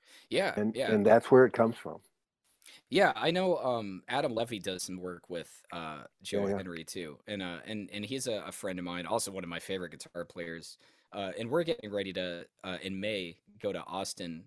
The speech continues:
Speaker 1: We're gonna do a workshop down there and, and do some playing together. But, uh, he's another, uh, guitarist like that, you know, plays in all different kinds of contexts, but it's always him doing it.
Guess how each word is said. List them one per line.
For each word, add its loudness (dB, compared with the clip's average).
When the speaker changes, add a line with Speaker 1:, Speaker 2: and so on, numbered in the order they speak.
Speaker 1:
We're -12
gonna -8
do -8
a -6
workshop -6
down -6
there -4
and, -10
and -10
do -8
some -8
playing -8
together. -8
But, 0
uh, 2
he's -4
another, -4
uh, -4
guitarist -6
like -6
that, -8
you -6
know, -4
plays -6
in -10
all -4
different -6
kinds -6
of -14
contexts, -10
but -10
it's -8
always -4
him -6
doing -10
it. -18